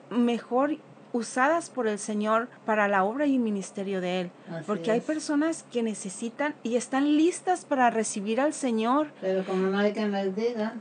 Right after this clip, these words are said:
Speaker 1: No hay quien, porque el grande no está ahí. Los
Speaker 2: Sí.
Speaker 1: que saben mucho no están ahí. Pero ¿qué tal que esa
Speaker 2: Así
Speaker 1: persona
Speaker 2: es.
Speaker 1: pequeña sí está? Y el Señor está esperándonos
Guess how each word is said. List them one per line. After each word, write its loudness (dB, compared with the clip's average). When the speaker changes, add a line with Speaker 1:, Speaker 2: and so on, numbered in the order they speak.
Speaker 1:
No 8
hay 4
quien, 0
porque 0
el 2
grande 4
no 4
está 0
ahí. 2
Los 4
Speaker 2:
Sí. -4
Speaker 1:
que 2
saben 4
mucho 0
no 4
están 2
ahí. 2
Pero 4
¿qué 0
tal 2
que 0
esa 2
Speaker 2:
Así -2
Speaker 1:
persona 2
Speaker 2:
es. -4
Speaker 1:
pequeña 4
sí 0
está? 0
Y 2
el 2
Señor 2
está -4
esperándonos 0